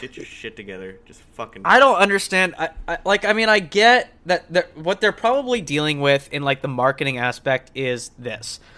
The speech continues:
Speaker 2: You've got probably one half of the group that's like, "Look, we wanna set ourselves aside from the rest of Seattle,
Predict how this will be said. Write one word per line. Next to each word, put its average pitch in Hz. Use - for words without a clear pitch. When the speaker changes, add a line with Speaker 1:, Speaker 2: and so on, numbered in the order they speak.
Speaker 2:
You've 180
got 180
probably 160
one 156
half 196
of 180
the 175
group 139
that's 147
like, 151
"Look, 165
we 151
wanna 185
set 175
ourselves 165
aside 151
from 143
the 139
rest 131
of 120
Seattle, 185